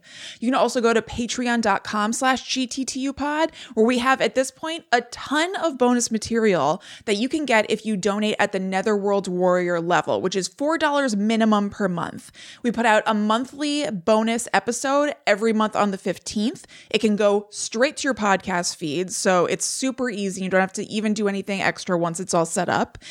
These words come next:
And we also have movie commentaries, random little videos, blog posts, cool photos, all kinds of stuff over there. So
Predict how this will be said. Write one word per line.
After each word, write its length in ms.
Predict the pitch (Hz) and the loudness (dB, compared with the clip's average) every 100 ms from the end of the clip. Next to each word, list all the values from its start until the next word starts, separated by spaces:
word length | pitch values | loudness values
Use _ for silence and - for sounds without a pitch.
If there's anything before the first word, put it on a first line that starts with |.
| - - | -16 -4
And 80 | 214 | 0
we 80 | |
also 300 | 214 214 220 | 2 2 0
have 200 | 202 180 | -2 -4
movie 480 | 175 190 254 339 311 | -4 -2 0 2 0
commentaries, 1040 | 214 226 202 190 - 175 165 156 - 165 - - - - | 0 0 0 0 -2 0 0 -2 -4 -8 -10 -14 -20 -12
random 560 | 185 226 269 294 302 285 | -2 2 2 2 0 2
little 240 | 294 294 | 0 0
videos, 720 | 240 302 320 214 160 147 190 170 | -2 0 2 4 4 2 -2 -4
blog 480 | 202 262 302 302 | 0 4 4 0
posts, 720 | - - 175 147 185 - - | -6 -2 -2 -2 -4 -6 -6
cool 400 | - - 240 254 | -8 -4 2 2
photos, 680 | 262 - 320 339 190 90 101 - - - | 2 0 2 2 0 -2 -4 -8 -20 -8
all 220 | - 262 | 2 2
kinds 220 | 285 277 262 | 2 0 0
of 80 | |
stuff 220 | - 220 208 | 0 0 0
over 200 | 190 185 | -2 0
there. 200 | 175 175 | 0 0
So 420 | - 185 175 | 0 0 2